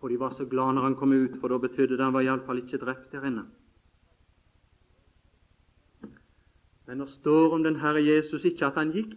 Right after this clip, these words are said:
inn en gang, liksom i fortiden. Det er ikke det som er poenget her. Men han gikk inn en gang, og så blir han der. Hvorfor blir han der? Jo, for han behøver ikke å komme ut.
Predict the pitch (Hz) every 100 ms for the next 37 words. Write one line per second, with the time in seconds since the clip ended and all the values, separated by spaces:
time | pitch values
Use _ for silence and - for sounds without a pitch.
0 | - 147 185 226 233 220 202 147 113 _
1 | - - 160 160 - 160 160 - 175 -
2 | - 185 180 175 131 - - _ _ _
3 | _ _ _ _ 151 151 165 170 175 175
4 | 170 165 165 165 170 196 214 208 190 -
5 | - _ _ _ _ _ _ 127 131 -
6 | 151 156 143 156 - - 143 147 143 143
7 | 147 _ _ 107 117 151 156 151 151 _
8 | _ _ - _ _ - - _ - -
9 | _ _ _ 120 139 110 110 107 113 117
10 | 139 - _ _ _ _ _ _ _ _
11 | _ _ 143 135 147 139 143 151 156 160
12 | 175 - - _ - - - 156 147 160
13 | 175 151 123 - - - 151 151 165 135
14 | 147 226 _ _